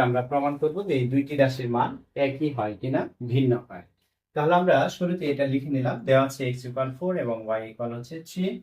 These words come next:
প্রথম রাশি পাচ্ছি আমরা এক্স কিউব প্লাস থ্রি এক্স স্কয়ার y plus থ্রি এক্স ওয়াই স্কয়ার plus ওয়াই কিউব। এবার আমরা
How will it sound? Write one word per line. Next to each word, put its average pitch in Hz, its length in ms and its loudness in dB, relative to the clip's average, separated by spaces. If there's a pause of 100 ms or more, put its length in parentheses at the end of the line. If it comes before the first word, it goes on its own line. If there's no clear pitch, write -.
(380)
প্রথম 202 300 4 (120)
রাশি 156 300 2
পাচ্ছি 127 240 -2 (100)
আমরা 120 160 0 (140)
এক্স 147 260 -10
কিউব 160 180 -6 (120)
প্লাস 120 260 2 (260)
থ্রি 156 120 -6 (100)
এক্স 131 140 -6 (120)
স্কয়ার 127 240 -2 (220)
y 117 40 -2 (100)
plus 120 280 -6 (640)
থ্রি 175 220 2 (440)
এক্স 185 220 -2
ওয়াই 151 160 4 (140)
স্কয়ার 120 260 0 (100)
plus 120 280 -4 (140)
ওয়াই 117 180 -2 (220)
কিউব। 135 220 -2 (280)
এবার 165 240 2
আমরা 131 180 2